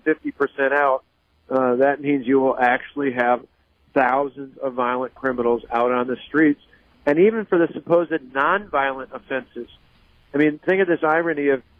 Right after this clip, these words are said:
you got people who want to impose more,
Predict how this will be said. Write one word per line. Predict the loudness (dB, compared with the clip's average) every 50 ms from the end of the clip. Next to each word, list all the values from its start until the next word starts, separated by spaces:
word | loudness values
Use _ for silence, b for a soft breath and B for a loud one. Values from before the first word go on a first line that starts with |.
| _ _
you | -2 0
got | 2 2 2
people | 2 0 0 0 0 -2
who | 0 0
want | 0 0 0
to | -2
impose | -4 -2 0 4 4 4 4 2 0 -8 _ _ _ -20 _ -20 -20 -20 -20 -20 -20 -18 -12
more, | -6 -2 0 2 4 4 4 4 4 2 0 -2